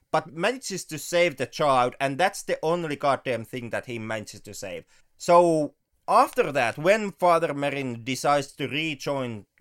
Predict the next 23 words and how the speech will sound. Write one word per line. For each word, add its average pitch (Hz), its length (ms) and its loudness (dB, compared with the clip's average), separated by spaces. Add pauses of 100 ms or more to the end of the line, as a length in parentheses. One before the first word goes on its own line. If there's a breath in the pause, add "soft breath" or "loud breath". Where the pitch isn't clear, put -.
the 110 220 -8
church, 110 640 -6 (280 soft breath)
he 151 220 -4
does 185 420 2
that 170 240 0
because 147 280 -4
he 156 120 -6
has 143 200 -2
seen 160 260 -8
that 127 220 -4 (260)
with 180 520 -6
God 151 460 6
on 127 180 -2
his 120 200 -8
side, 107 460 -2 (320 soft breath)
he 127 140 -2
can 135 160 0
bat-, 202 400 2
battle 180 300 0
the 143 140 -2
demon 135 440 -4
and 131 200 -4
perhaps 156 540 -4